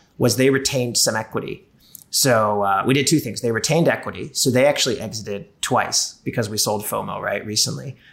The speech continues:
They exited maybe three times. They exited once to us. They exited again when we did a secondary sale several months back. They just wanted to take some off the table.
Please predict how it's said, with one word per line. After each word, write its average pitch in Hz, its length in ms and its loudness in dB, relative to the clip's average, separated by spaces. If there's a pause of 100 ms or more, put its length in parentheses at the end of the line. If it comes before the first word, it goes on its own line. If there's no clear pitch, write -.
(220)
They - 120 6
exited 120 640 0
maybe 110 180 -4
three 131 240 0
times. - 320 -6
They 120 120 4
exited 120 340 0
once 117 240 2
to 165 160 2
us. - 460 0
They 113 140 -2
exited 113 360 0
again 117 480 2
when 110 100 -6
we 107 80 -6
did 104 160 -6
a 104 60 -4
secondary 104 640 0
sale 101 560 0 (220)
several 117 340 2
months 107 260 0
back. 104 380 0
They 104 100 0
just 104 220 -2
wanted 196 240 -4
to - 80 -4
take - 260 -6
some 107 180 -2
off 98 280 -2
the 113 60 -14
table. 101 500 -2